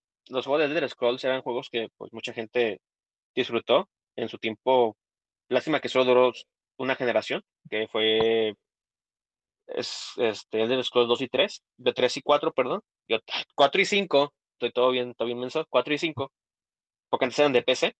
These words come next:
del uno al tres eran para P C y de cuatro al cinco ya salieron para todas las consolas, y pues otra vez vuelve otra vez a P C,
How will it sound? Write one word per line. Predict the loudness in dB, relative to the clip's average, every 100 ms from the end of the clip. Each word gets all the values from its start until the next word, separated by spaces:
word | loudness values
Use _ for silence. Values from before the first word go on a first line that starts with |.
| _
del | 0 2
uno | 0
al | 0
tres | 0 0
eran | 0
para | 4 2
P | 2 0
C | 2 4 4
y | 2
de | 0
cuatro | 2 0 0
al | -8
cinco | -10 -4 -2 0
ya | -2
salieron | -4 -4
para | -2 0
todas | 0
las | -2
consolas, | -6 -6 -6 -8 _ _ _ _ _ -4
y | -2
pues | 0 0
otra | 2
vez | 2
vuelve | 4 4
otra | 4 2
vez | 2
a | -2
P | -2
C, | -4